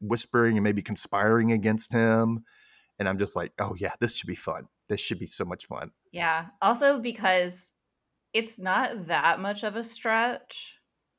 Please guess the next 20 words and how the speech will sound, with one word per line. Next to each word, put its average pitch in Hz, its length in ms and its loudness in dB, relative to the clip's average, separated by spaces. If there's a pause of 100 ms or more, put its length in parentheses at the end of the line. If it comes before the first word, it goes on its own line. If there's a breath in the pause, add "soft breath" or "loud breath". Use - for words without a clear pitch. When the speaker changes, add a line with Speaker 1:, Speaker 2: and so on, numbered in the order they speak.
(160)
Speaker 2:
especially 185 460 -4
when, 180 160 -2
like, 160 260 -4
you're 160 500 -2
the 160 160 -4
one, 151 640 -2
like, 143 240 -6
holding 165 460 -8
down 160 240 -2
the 151 100 -10
fort, 175 500 -4
so 190 200 -2
to 185 80 -10
say, 190 480 0
and 165 100 -2
everyone 165 300 -6
else 170 200 -8
is 175 80 -14
having 170 380 -2
fun. 190 680 -4